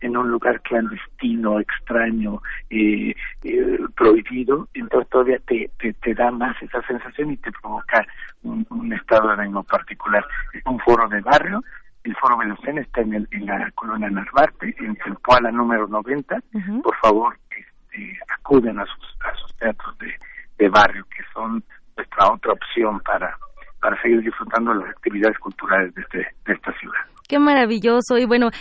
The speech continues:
Speaker 2: a los que nos escuchan, Enrique Arriola en La Soledad de los Campos de Algodón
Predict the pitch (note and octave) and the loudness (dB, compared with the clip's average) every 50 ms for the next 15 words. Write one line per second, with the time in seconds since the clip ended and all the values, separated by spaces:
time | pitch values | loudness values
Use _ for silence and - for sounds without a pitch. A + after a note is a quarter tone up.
0 | - - - A3 A3+ A3 - A#3+ A#3+ A#3+ - B3 A3+ - - D4 C#4+ - D4 C4+ | -8 -2 2 2 2 4 4 2 2 4 2 0 0 0 0 -2 0 2 4 4
1 | B3 A#3 A#3 B3+ - - A#3+ A#3 A#3 B3+ B3 B3+ C4 B3 A3 - A3 A3 G#3+ G#3+ | 4 4 4 2 2 2 2 2 4 4 4 4 4 4 4 2 2 2 2 2
2 | - A#3 A3+ A3+ A#3 A#3+ G#3 A#3 B3+ A#3+ A3 - A3+ A3+ A3 A3+ A3+ G3+ G#3+ G#3 | 2 2 2 2 2 2 2 2 2 0 0 0 0 0 0 0 0 0 0 2
3 | G3+ G#3 G#3 A3+ A#3+ B3 B3+ | 2 2 4 4 6 4 4